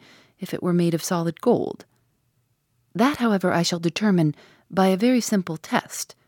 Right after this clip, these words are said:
if we have an answer to our advertisement. And you can do nothing until then? Nothing.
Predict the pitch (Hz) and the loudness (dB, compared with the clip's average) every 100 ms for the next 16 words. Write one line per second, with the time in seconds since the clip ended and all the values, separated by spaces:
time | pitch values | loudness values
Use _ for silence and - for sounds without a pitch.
0 | _ _ - 185 190 165 - 190 175 165 | _ _ -12 -2 -2 0 0 0 0 -2
1 | - 156 - 220 139 - - - - - | -4 -4 -2 -4 -4 -8 -10 -10 -14 -14
2 | - _ _ _ _ _ _ _ _ _ | -20 _ _ _ _ _ _ _ _ _
3 | _ _ _ _ 190 196 - 180 180 170 | _ _ _ _ 2 2 2 0 2 0
4 | 180 190 170 170 160 156 202 262 _ _ | 0 0 0 -2 -4 -2 -2 -6 _ _
5 | _ _ _ _ _ _ _ - 185 - | _ _ _ _ _ _ _ -4 -2 -4
6 | - | -14